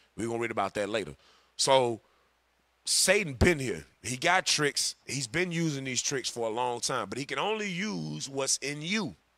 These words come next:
Right? We, I said that, we know that the other day. He can only use what's already in you. Oh, he deal with lust? Okay, I'm gonna use that against him. Oh, he can deal with, uh, um, what's the word? Hatred? Okay, I'm gonna use that hatred against him.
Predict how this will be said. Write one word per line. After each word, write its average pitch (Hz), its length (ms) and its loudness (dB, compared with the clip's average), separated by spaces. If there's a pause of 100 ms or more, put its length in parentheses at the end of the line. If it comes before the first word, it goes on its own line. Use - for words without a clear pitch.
(960)
Right? 135 260 4
We, 156 140 -4
I 131 80 2
said 135 240 0
that, 139 140 -8 (140)
we 139 120 -8
know 143 120 -4
that 131 160 -2
the 123 60 -4
other 127 140 0
day. 127 300 0 (320)
He 170 120 2
can 175 100 4
only 180 200 6
use 190 260 0
what's 156 160 2
already 147 360 6
in 180 260 -4
you. 90 260 -8 (320)
Oh, 185 160 6
he 160 100 -6
deal 147 140 -4
with 139 100 -4
lust? 185 300 0
Okay, 110 300 -8 (120)
I'm 113 100 -6
gonna 104 120 -6
use 95 160 -6
that 113 140 -2
against 87 300 -10
him. - 80 -20 (120)
Oh, 202 160 8
he 190 80 -2
can 139 100 -10
deal 156 120 -4
with, 139 160 -8 (100)
uh, 107 720 -2
um, 85 160 -14 (380)
what's 107 140 -8
the 101 60 -12
word? 95 280 -10 (400)
Hatred? 190 320 2 (120)
Okay, 123 220 -4
I'm 117 80 -4
gonna 120 100 -10
use 113 100 -14
that 104 120 -6
hatred 107 240 -8
against 87 300 -10
him. 62 100 -20